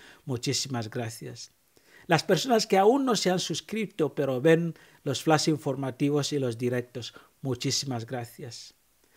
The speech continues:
¿Qué decir de esas personas que, aparte de ver, también ya se han suscrito? Desde el fondo de nuestro corazón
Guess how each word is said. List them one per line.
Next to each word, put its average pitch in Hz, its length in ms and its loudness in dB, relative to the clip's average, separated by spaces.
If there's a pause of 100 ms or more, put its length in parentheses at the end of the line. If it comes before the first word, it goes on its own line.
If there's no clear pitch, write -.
(340)
¿Qué 175 180 10
decir 151 600 4
de 131 120 0
esas 135 300 -4
personas 139 680 -6
que, 131 320 -4
aparte 147 640 4
de 131 160 0
ver, 131 240 -2 (320)
también 131 400 0
ya 131 100 0
se 127 140 -6
han 117 100 -6
suscrito? 123 720 -10 (320)
Desde 127 280 0
el 120 80 0
fondo 143 320 0
de 139 100 2
nuestro 123 460 -8
corazón 127 520 -8